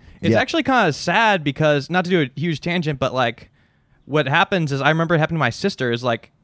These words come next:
Speaker 1: you know, she's, like, thirteen. They're like, "Hey, we think you should be a model." And, like, when you're thirteen, like, any girl hearing that, they're like, "Oh my God," like, it's the best thing they ever hear.
Speaker 2: Right.
Speaker 1: And then somebody has to, that you either get scammed or somebody says, like,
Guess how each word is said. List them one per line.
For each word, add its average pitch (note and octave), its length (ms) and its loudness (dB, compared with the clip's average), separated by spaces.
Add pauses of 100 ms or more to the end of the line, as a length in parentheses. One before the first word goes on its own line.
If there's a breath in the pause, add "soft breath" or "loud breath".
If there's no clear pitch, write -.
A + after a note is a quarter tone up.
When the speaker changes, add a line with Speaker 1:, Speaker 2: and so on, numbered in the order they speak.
(280)
Speaker 1:
you D3+ 120 -2
know, B2+ 140 2
she's, D3+ 140 0
like, D#3 140 -2
thirteen. D#3 460 2
They're C#3 100 0
like, B2 140 2
"Hey, C#3+ 260 2
we C3 300 -4
think D#3 280 -2
you D3 100 2
should C#3 120 -6
be B2+ 100 0
a A#2+ 40 2
model." A2+ 520 0 (320 soft breath)
And, D3 180 -2
like, D3 280 0
when C#3+ 160 -2
you're D#3+ 120 0
thirteen, E3 560 0
like, C3+ 280 -2
any D#3+ 240 0
girl C#3+ 240 2
hearing C3+ 260 2
that, C3+ 140 -4
they're C3+ 100 -2
like, A#2+ 220 -2 (160)
"Oh D3+ 220 4
my E3+ 220 2
God," D3+ 340 2
like, C3 260 -6 (260 soft breath)
it's C#3+ 120 -10
the E3+ 60 -6
best F3 200 2
thing F#3 140 2
they E3+ 100 4
ever D#3+ 420 0
hear. G2+ 420 4
Speaker 2:
Right. - 100 -4
Speaker 1:
And D3 100 0
then D3+ 160 2
somebody E3 260 0
has D3+ 120 2
to, C#3 120 -4 (240)
that D3 120 -4
you F#3 160 0
either F#3+ 200 4
get E3+ 140 0
scammed G3 580 -2 (320 soft breath)
or F#3 200 2
somebody F#3 320 0
says, D#3 260 -2
like, C3 240 0